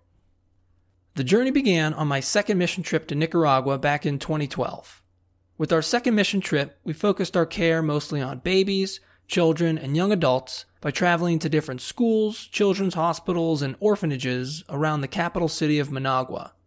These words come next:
With only three doctors and just three days to provide our chiropractic service, we cared for over two thousand pediatric patients. Each day, we took turns being the pre-scan examination chiropractor, the adjusting chiropractor, and the post-scan follow-up chiropractor.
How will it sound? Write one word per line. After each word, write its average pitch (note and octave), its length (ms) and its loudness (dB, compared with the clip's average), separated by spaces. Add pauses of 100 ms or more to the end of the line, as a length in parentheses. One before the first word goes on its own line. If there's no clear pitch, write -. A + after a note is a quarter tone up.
(720)
With - 140 -4
only E3 200 4
three A3+ 280 0
doctors E3 560 2
and C#3 80 -4
just C3 220 -6
three G3+ 240 0
days D3+ 400 2
to - 120 -6
provide D3 380 0
our C#3 160 2
chiropractic D3+ 560 -2
service, C3+ 560 -4 (280)
we G3 140 2
cared F#3 400 0
for - 160 -6
over C#3 220 -2
two G#3 300 -2
thousand D3+ 520 -2
pediatric C#3 480 -2
patients. - 640 -8 (580)
Each B3 300 0
day, E3 240 4
we D#3 120 2
took D#3+ 280 -2
turns E3 380 0
being D3 320 -2
the C3+ 180 -2
pre-scan F#3 720 0
examination D3 680 -2
chiropractor, G#3 680 -2 (400)
the C3+ 220 2
adjusting F3 500 2
chiropractor, C#3+ 800 0
and D#3 240 0
the D3 140 2
post-scan E3+ 640 2
follow-up D3+ 480 2
chiropractor. - 600 -8